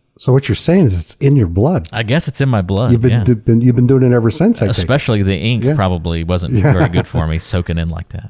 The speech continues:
Speaker 2: But
Speaker 1: Le-, lead painted ink, or lead tainted ink, right?
Speaker 2: <laughs> Yeah, ho-, hopefully not. But, uh,
Speaker 1: <laughs>
Speaker 2: there, there were some fun nights where I,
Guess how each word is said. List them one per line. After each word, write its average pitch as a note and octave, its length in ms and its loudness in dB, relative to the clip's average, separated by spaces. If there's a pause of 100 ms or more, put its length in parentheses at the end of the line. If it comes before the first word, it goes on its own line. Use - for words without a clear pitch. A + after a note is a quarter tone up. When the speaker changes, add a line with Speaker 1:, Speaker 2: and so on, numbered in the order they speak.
Speaker 2:
But - 100 -6
Speaker 1:
Le-, A#2+ 200 2
lead B2 300 0
painted A#2 420 2
ink, G#2 180 2 (140)
or G#2 160 0
lead A#2+ 280 2
tainted C3 380 4
ink, A2 280 2
right? G#2+ 340 2
Speaker 2:
<laughs> D#3 60 4
Yeah, G#2+ 180 2
ho-, D3+ 240 0
hopefully G#2+ 500 -2
not. D#2 360 -4
But, A2+ 280 0
uh, E2+ 240 0 (200)
Speaker 1:
<laughs> - 180 -4
Speaker 2:
there, A#2+ 160 0
there A#2 140 0
were B2+ 80 2
some A2+ 180 -4
fun A2 240 0
nights G#2 420 -2
where F#2+ 180 0
I, F2 120 2